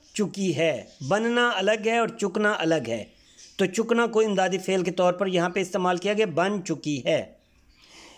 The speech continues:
इसी तरह तीसरा जुमला देखिए, इकट्ठे रखे हुए दो बर्तन भी टकराकर बज उठते हैं। बजना और उठना ये दो अलग-अलग अफ़आल हैं, तो दूसरा फ़ेल उठना से उठते हैं, बज उठते हैं,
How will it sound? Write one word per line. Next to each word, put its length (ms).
इसी 200
तरह 160
तीसरा 320
जुमला 260
देखिए, 260
इकट्ठे 540
रखे 340
हुए 160
दो 260
बर्तन 380
भी 160
टकराकर 600
बज 500
उठते 280
हैं। 400
बजना 440
और 200
उठना 760
ये 80
दो 200
अलग-अलग 680
अफ़आल 400
हैं, 340
तो 80
दूसरा 360
फ़ेल 240
उठना 440
से 140
उठते 360
हैं, 360
बज 440
उठते 320
हैं, 320